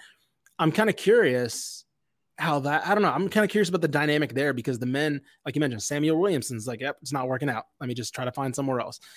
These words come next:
You mentioned K K Robinson, highly touted. "Let me go try somewhere else." And I don't know. That's kind of the fascinating part to me is, like, while one's, it's the experienced players leaving and the other, it's the new guys that aren't seeing that, like, immediate, um,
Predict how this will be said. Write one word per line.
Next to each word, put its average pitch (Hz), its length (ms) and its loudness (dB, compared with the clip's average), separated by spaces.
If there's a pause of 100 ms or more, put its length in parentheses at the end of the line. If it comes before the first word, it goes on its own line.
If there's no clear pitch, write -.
You 127 80 -4
mentioned 120 260 -4
K 139 140 0
K 160 140 2
Robinson, 135 360 0
highly 135 320 -4
touted. 123 360 -8
"Let 131 100 -12
me 123 80 -8
go 117 80 -8
try 127 200 -8
somewhere 135 280 -2
else." - 240 -6 (500)
And 139 540 2 (260)
I 180 60 2
don't 175 80 4
know. 165 80 4
That's 147 240 2
kind 180 140 4
of 143 40 4
the 135 60 -2
fascinating 131 440 -2
part 127 200 -4
to - 60 -6
me 135 100 0
is, 117 100 -2
like, 120 160 -6
while 123 200 2
one's, 139 320 0
it's 139 180 -4
the 151 100 -2
experienced 135 540 -2
players 107 320 -8
leaving 117 320 -4 (460)
and 120 120 0
the 120 120 4
other, 123 280 4
it's 127 340 -4
the 135 120 0
new 120 240 2
guys 113 320 0
that 117 100 -4
aren't 123 280 -6
seeing 117 260 -2
that, 113 180 -4
like, 117 160 -8
immediate, 117 400 -4 (600)
um, 113 500 -6